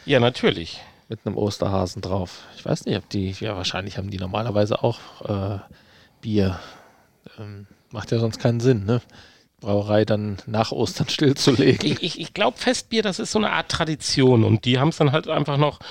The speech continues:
Speaker 1: zusätzlich halt, weil's sich anbietet, Osterfestbier genannt.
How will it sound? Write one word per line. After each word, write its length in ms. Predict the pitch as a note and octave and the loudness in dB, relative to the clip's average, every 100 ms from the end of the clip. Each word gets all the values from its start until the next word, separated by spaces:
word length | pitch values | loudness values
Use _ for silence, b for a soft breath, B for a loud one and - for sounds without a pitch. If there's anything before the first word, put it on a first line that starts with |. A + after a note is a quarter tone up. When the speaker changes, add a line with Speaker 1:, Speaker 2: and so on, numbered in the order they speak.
| B B | B B
Speaker 1:
zusätzlich 520 | - C#3+ D#3 - D#3 | -4 2 2 2 -2
halt, 200 | D3+ D3+ - | -2 -2 -2
weil's 300 | C#3 C3 - | -4 -4 -12
sich 180 | F#2 - | -6 0
anbietet, 400 | A#2+ C3+ C#3+ - | 2 0 -4 -2
Osterfestbier 720 | E3+ - B2+ - - - G#2+ | -4 0 -2 -2 -8 -4 -4
genannt. 380 | F2+ F#2 D#2 - | -2 -4 -6 -10